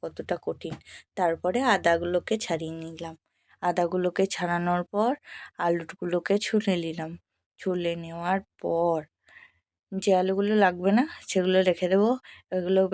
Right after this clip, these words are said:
পিস পিস করে নেবো, একটু একটু ভয় লাগছে, যদি সেদ্ধ না হয়, তাহলে আমার গর্দান যাবে। যাই হোক, একটু জল বুলিয়ে রেখে দিলাম। তারপরে আদাটাকে গ্রেট করে নিচ্ছি। রাতেই সব করে রাখছি, সকালে অনেক চাপাচাপি হয়ে যাবে তো। আবার ছোলার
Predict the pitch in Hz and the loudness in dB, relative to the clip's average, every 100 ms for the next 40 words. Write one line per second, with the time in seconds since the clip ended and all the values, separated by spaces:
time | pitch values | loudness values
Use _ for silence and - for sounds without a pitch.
0 | 190 190 - 202 - 202 - - 190 196 | 2 2 0 -4 0 0 0 0 0 2
1 | 208 226 220 196 - 220 185 175 170 165 | 2 0 0 -6 -4 -4 0 0 0 0
2 | 170 170 170 180 - 165 175 190 165 160 | -2 -2 -2 0 0 0 0 0 0 -4
3 | 180 135 - 156 156 160 _ - - - | -6 -6 -4 -2 -2 -6 _ -20 -20 -18
4 | - 170 175 175 165 165 - 160 165 156 | -8 -4 -2 -2 -4 -8 -6 -8 -6 -6
5 | 156 156 _ - _ - 196 196 185 - | -8 -14 _ -20 _ -2 2 2 -2 -14
6 | 180 - 180 180 175 180 185 175 175 175 | -10 -6 0 2 2 -2 0 -2 -4 -2
7 | 190 196 190 170 165 175 175 170 170 170 | 0 0 2 0 0 -4 -2 -2 -2 0
8 | 175 175 170 - 170 170 - - 175 175 | 0 0 -2 -4 -4 -4 -8 -4 -2 -2
9 | 175 175 _ - - 196 196 208 214 220 | -6 -10 _ -12 -4 0 2 0 0 -4
10 | - - - 160 - 202 254 226 196 180 | -14 -14 -4 -4 0 0 0 0 2 2
11 | 170 170 185 175 156 170 180 202 - 160 | 0 -4 -6 -6 -4 -2 0 -2 -2 -2
12 | 160 175 - 196 226 240 254 254 180 175 | -2 -4 -4 -2 0 0 0 -2 -4 -6
13 | - - - 165 170 - 170 175 | -14 -16 -6 -4 -2 0 2 0